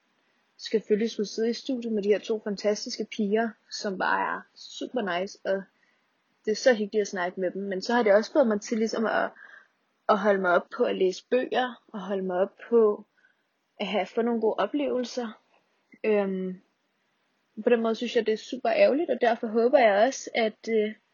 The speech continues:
når Karo, hun starter den her, øh, hendes egen podcast, så håber jeg, at, øh, jeg måske nogle gange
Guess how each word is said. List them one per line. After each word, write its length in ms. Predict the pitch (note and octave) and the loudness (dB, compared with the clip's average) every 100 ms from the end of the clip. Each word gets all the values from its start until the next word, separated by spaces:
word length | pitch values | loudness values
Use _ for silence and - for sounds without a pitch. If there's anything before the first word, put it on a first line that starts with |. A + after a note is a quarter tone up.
| _ _ _ | _ _ _
når 100 | A3 | -2
Karo, 600 | - G3+ F#3+ G#3 B3+ D4 _ _ | -2 -2 0 0 -2 -6 _ _
hun 160 | B3 A3+ - | -6 -6 -10
starter 400 | - G#3+ G3 C4 | -8 2 4 4
den 160 | A#3+ A#3 | 0 0
her, 300 | A#3+ G#3 - _ _ _ _ _ _ _ _ _ G#3 | 0 0 -2 _ _ _ _ _ _ _ _ _ 2
øh, 200 | G#3 F#3+ | 4 4
hendes 220 | F#3+ F#3+ | -2 -2
egen 260 | A3 C#4 F4 | 2 4 2
podcast, 640 | B3 G#3+ - G3+ G3+ - | 0 -2 0 0 0 -2
så 100 | A#3+ | 0
håber 300 | G#3 A3 C#4+ | 4 4 2
jeg, 300 | C4+ G3 - | 0 0 -2
at, 360 | - - - - | -4 -6 -6 -6
øh, 280 | G3 G3 G3+ _ _ _ _ _ | -4 -4 -6 _ _ _ _ _
jeg 120 | G3+ | -4
måske 280 | G3 G#3 B3+ | -2 0 0
nogle 260 | A#3 G#3+ A3 | 0 0 -2
gange 240 | G#3 A#3 | -2 -4